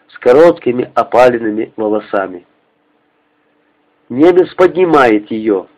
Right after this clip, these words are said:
и мы с Люсей одновременно ужасаемся. Лицо его, как и руки, сплошь в красно-белых ожогах. Возле уха кровянистая масса, веки на глазах слиплись, запали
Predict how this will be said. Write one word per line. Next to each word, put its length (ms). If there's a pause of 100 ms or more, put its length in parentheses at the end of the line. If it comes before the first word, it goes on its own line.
(140)
и 140
мы 180
с 140
Люсей 420
одновременно 920
ужасаемся. 1000 (960)
Лицо 480
его, 300
как 240
и 60
руки, 480 (420)
сплошь 460
в 20
красно-белых 880
ожогах. 640 (520)
Возле 380
уха 380
кровянистая 840
масса, 540 (400)
веки 360
на 140
глазах 520 (100)
слиплись, 500 (120)
запали 680